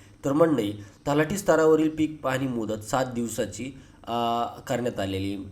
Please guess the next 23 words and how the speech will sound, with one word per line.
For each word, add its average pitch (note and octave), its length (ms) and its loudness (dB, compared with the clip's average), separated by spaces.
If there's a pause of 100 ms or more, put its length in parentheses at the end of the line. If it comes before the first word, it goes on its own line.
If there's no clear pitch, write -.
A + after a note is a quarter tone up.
(120)
चोवीस, C#3+ 480 2
अ, C3 280 0
नऊ C#3 380 2 (280)
किंवा D3 160 4
तेवीस D3 420 2
इतकी C#3+ 300 -2
मुदतवाढ B2+ 460 0
देण्यात G#2 320 -4
आलेली. F#2 360 -4
तसेच C3+ 260 -2
याबाबत C3 440 4
योग्य C#3 340 0
प्रचार C#3 360 2
प्रसिद्धी B2+ 420 -6
करून A2+ 400 -4 (340)
शेतकऱ्यांमार्फत C3+ 800 2
जास्तीत A#2 400 -4
जास्त A#2+ 300 2
पीक - 340 -10
पेरा A2 220 0
नोंदणी G#2+ 400 -6
करण्याबाबत G#2 500 0
योग्य C#3 360 2